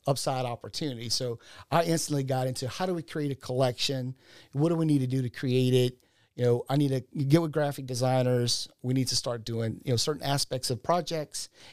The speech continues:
and, you know, pulling that together. And really, I'm in the, in the,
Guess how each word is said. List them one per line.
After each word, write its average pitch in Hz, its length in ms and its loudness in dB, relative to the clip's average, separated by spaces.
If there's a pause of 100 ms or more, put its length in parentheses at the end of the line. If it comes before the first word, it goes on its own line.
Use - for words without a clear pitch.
and, 123 300 0
you 135 80 2
know, 120 80 2
pulling 143 320 0
that 123 160 -8
together. 123 540 -2
And 120 320 0
really, 139 340 0 (360)
I'm 147 120 0
in 151 140 -2
the, 131 240 -6 (380)
in 131 140 -2
the, 123 160 -4